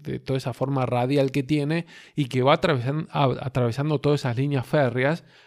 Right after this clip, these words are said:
Y, eh, empecé a investigar un poco esa línea férrea, se llama el ferrocarril Puerto Belgrano a Rosario, ese es el nombre,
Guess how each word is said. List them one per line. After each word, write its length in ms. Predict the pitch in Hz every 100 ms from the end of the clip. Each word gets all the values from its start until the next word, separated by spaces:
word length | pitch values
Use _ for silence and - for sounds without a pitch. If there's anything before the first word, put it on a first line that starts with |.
| _ _
Y, 360 | - 165 175 170 170
eh, 220 | 160 -
empecé 420 | 170 160 143 -
a 80 | 220
investigar 560 | 240 175 135 180 226 208
un 100 | 156
poco 640 | 196 190 - 170 - _ _ _ _ _ _ _ _ _
esa 400 | - 147 - 127 127
línea 300 | 143 147 123
férrea, 420 | 190 202 151 160
se 160 | - 131
llama 500 | 143 151 147 170 170 - - - _ _ _ _ _ _ _ -
el 500 | 143 135 120 113 104
ferrocarril 920 | 135 120 120 123 120 151 170 - - _ _ _ _
Puerto 420 | 165 180 180 165
Belgrano 480 | 147 139 147 165 151
a 60 | 131
Rosario, 760 | 120 - 214 160 143 175 -
ese 180 | 143 131
es 120 | 120
el 140 | 117 127
nombre, 560 | 175 143 123 127 185